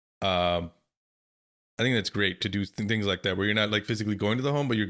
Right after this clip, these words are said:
bringing up clinics closer to people, so they're not driving half an hour, forty-five minutes, an hour. They can only, they only need to drive a couple of, couple of minutes, or those,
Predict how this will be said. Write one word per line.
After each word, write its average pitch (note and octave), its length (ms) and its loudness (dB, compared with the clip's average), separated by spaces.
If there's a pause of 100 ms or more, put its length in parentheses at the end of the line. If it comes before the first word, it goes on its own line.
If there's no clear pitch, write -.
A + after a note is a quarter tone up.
(160)
bringing A2+ 300 2
up G2 200 -2
clinics G2+ 280 0
closer A2 320 -2
to G2 80 -4
people, G2+ 360 -2
so G2+ 140 -2
they're G2 140 0
not G#2 240 -2
driving F#2+ 440 -2 (420)
half F#2+ 180 -2
an G2 80 -2
hour, F2+ 180 0
forty-five F#2 420 -4
minutes, F2+ 220 -4
an F#2 80 -2
hour. F2+ 220 0
They F#2+ 120 -2
can F#2+ 240 -4 (320)
only, G2 160 -2
they G2+ 140 0
only G2+ 220 0
need G2 140 -2
to G2 80 -4
drive F#2+ 240 -2
a G#2 60 -6
couple G2+ 360 -4
of, F2+ 120 -4 (500)
couple A2 180 0
of G2 60 2
minutes, F#2 240 0
or G2+ 180 2
those, F#2+ 200 0